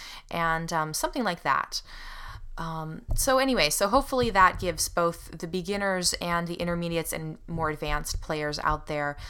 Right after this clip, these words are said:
some ideas of how they might use this practice technique in their day-to-day life. And, um, let me know what you think. I would love to hear from any of you out there who is listening,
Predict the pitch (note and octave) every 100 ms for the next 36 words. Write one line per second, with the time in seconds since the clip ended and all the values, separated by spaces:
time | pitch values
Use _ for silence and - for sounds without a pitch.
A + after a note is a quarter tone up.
0 | - - - E3 D#3+ E3+ F3+ E3+ E3+ -
1 | E3 D#3 D#3 C#3+ D3 D3 - - - -
2 | - - - - - - - - - -
3 | - - F3+ F3 G#3+ A#3+ A#3+ E3 D#3 D#3
4 | - F3 E3 F3 - - C#3+ D3+ D3 A#3+
5 | - - F3 E3 E3 D#3+ D#3+ E3 D#3 D3
6 | D#3+ D3+ D3+ C#3+ C#3+ D3+ - - - F3+
7 | F3+ F3+ F3+ F#3 G3 F3+ F3+ - F3 G3
8 | B3 C#4 D4 B3+ C#4 E4 - E3 E3+ F3+
9 | G3 G3 G3 - G3+ G#3 G#3 - - F#3
10 | F3+ F3+ F3 F3 - A#3 C#4 A3 G#3+ E3
11 | E3 - D3 A3+ - - - - - -
12 | - - - - F#3+ F3+ F3 F3+ - F3+
13 | E3 D#3+